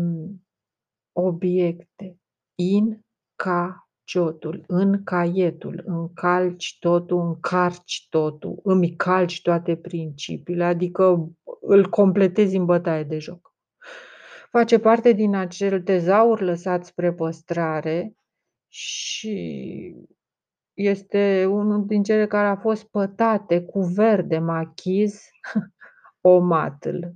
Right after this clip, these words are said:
Machiezi, pătezi cu verde toate paginile albe. Vei, uh, colora,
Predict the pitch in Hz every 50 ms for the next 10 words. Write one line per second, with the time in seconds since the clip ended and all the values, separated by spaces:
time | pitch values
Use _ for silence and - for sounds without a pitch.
0 | _ _ _ _ - 185 185 175 170 175 175 175 - 214 214 202 180 175 180 -
1 | - 196 190 185 190 - 220 - _ _ _ _ _ _ _ _ _ _ - -
2 | - 175 - 190 185 175 180 - 208 220 208 208 - - - 185 170 170 175 190
3 | 202 202 202 196 180 170 165 180 175 175 175 175 185 185 175 175 - 185 175 180
4 | 180 180 180 175 170 185 170 170 170 170 165 160 160 160 160 156 160 156 151 151
5 | 151 151 160 151 156 165 208 214 - _ _ _ _ _ _ _ _ _ _ _
6 | _ _ _ _ _ _ _ _ _ _ _ _ _ _ _ _ _ _ _ _
7 | _ _ _ _ _ _ _ _ 175 175 175 185 196 190 196 190 190 185 180 196
8 | 185 185 180 180 175 170 170 170 - - - - - - - - - 190 185 185
9 | _ _ _ _ _ _ - 208 202 190 185 185 185 185 180 180 202 214 220 220
10 | 220 226 220 220 214 196